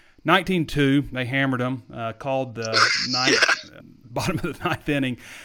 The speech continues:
Speaker 1: uh, due to, to rain. Uh, you think they're gonna play today?
Speaker 2: I,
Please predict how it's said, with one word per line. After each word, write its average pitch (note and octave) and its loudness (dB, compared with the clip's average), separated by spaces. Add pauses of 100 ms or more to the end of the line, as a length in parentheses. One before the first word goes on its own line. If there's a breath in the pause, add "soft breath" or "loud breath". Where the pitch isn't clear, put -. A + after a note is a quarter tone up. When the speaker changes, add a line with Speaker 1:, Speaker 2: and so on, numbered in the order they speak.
(180 loud breath)
Speaker 1:
uh, A2+ -2
due B2 -2
to, A2+ -2
to A#2+ -8
rain. A2+ -4
Uh, A2+ -6
you A#2+ -10
think C3+ -4
they're B2 -6
gonna A#2+ -4
play C3+ -2
today? B2 -6 (1400)
Speaker 2:
I, F3 4